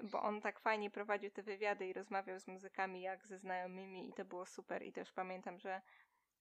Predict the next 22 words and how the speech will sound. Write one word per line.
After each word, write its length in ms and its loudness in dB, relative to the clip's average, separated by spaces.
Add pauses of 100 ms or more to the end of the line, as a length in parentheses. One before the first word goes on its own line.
lubiłam 440 6
to 140 2
oglądać, 600 6
chociaż 520 -4
wtedy 220 -4
też 180 2
byłam 200 4
jeszcze 400 0
młoda, 520 4
bo 160 -2
dosyć 300 -6
to 100 -2
pamiętam 440 0
z 60 -18
dzieciństwa 640 -2
i 360 -6
może 400 -6
tak 180 -6
super 340 -2
nie 140 -6
znałam 340 0
angielskiego, 800 -2